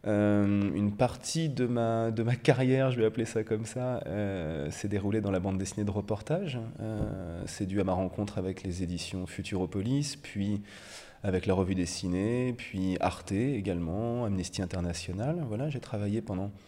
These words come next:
un certain nombre d'années sur, euh, les hist-, les, les questions de, de réfugiés, sur, euh,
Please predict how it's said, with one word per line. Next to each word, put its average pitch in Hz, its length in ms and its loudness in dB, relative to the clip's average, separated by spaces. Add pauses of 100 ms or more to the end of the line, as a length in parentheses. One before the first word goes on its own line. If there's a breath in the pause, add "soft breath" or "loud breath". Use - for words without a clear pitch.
(300 loud breath)
un 107 80 -4
certain 104 280 0
nombre 95 220 2
d'années 95 260 4
sur, 104 360 -2
euh, 95 260 0
les 90 160 -2
hist-, - 180 -8 (120)
les, 95 160 0
les 98 100 -2
questions 101 380 -4
de, 95 280 -2
de 101 120 0
réfugiés, 104 720 0
sur, 107 340 -4
euh, 95 80 -2